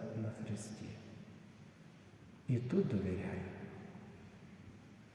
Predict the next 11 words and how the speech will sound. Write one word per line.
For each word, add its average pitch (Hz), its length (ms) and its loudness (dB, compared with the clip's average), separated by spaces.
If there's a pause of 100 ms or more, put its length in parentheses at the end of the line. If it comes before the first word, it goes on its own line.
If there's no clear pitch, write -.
(440)
Тому 294 220 12
і 190 100 12
співаємо 160 720 12
ми 135 140 12
в 127 80 8
часі 175 320 10
Воскресіння 147 840 12
ту 147 80 10
дев'яту 160 480 10 (160)
пісню, 120 400 12 (720)
де 123 460 12